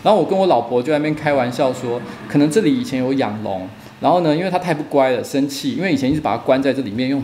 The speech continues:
锁链锁着，所以它就，你知道吗？一头，把那个圆顶给撞破，然后直接飞出去。呃，你知道，就是全部都在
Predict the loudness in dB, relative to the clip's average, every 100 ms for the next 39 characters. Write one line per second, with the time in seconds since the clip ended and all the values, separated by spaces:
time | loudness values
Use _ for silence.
0 | -6 -10 -2 2 2 0 -4 -8 -8 -12
1 | -16 -4 0 2 2 2 0 -4 -2 0
2 | 0 -4 -8 -14 -16 -20 -20 -12 -4 0
3 | 2 2 0 -4 -2 2 2 2 0 -2
4 | -4 2 2 0 -2 -2 -2 -2 -4 -2
5 | -2 -2 -4 -10 -10 -12 -14 -20 -20 -20
6 | -20 -20 -20 -4 0 0 -2 -10 -20 -20
7 | -20 -20 -20 -20 -20 -20 -20 0 4 4
8 | 2 -4 -8 -6 -8 -10 -20 -20 -20 -20
9 | -18 -4 2 2 4 4 4 2 -6